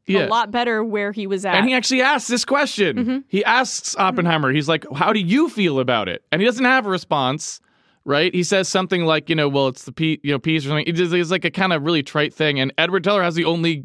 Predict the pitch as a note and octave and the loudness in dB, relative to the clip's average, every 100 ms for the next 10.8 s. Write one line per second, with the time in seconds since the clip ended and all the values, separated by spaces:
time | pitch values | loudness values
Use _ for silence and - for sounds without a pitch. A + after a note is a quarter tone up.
0 | C3+ C3 F#3+ E3 F#3 F#3 E3 D3+ C#3+ D3+ | -2 -2 0 0 2 2 0 0 0 -2
1 | C#3+ C#3 E3+ F3 B2+ B2 - B2+ A2+ - | -2 -2 -2 -2 -2 -2 0 -2 -2 -10
2 | - D#3 D#3 E3+ D#3+ E3+ D#3+ D#3 C3 A#2+ | -4 -2 0 0 2 0 2 0 0 0
3 | B2 A#2 A2+ A2+ F3 A#2 G2 C3+ D3 F#3+ | -2 -2 -2 0 0 0 -4 -2 0 0
4 | F3+ E3 F#2 C#2 - A#3+ A#3+ G4 - _ | 0 0 -2 -8 -4 0 2 0 -6 _
5 | _ - _ _ D3 D3 C#3+ C3+ _ _ | _ -20 _ _ 0 0 -2 -8 _ _
6 | _ _ _ _ F#3+ G3 - A3 G#3+ - | _ _ _ _ -2 0 2 2 0 -2
7 | B3+ C#4 B3 - A3+ B3 G3+ F#3 C#3+ F3 | 0 0 0 0 0 0 -2 -2 -2 -2
8 | G3+ A3 G#3+ A#3 - E3+ E3+ - _ _ | -2 -2 0 -2 0 -2 -2 -6 _ _
9 | _ D#3 E3+ - - F3+ G#3 D3 D3+ C#3+ | _ -2 -2 -2 -2 0 0 0 0 0
10 | - E3 E3+ D3 C3 D3 C#3+ | 0 0 0 0 0 0 0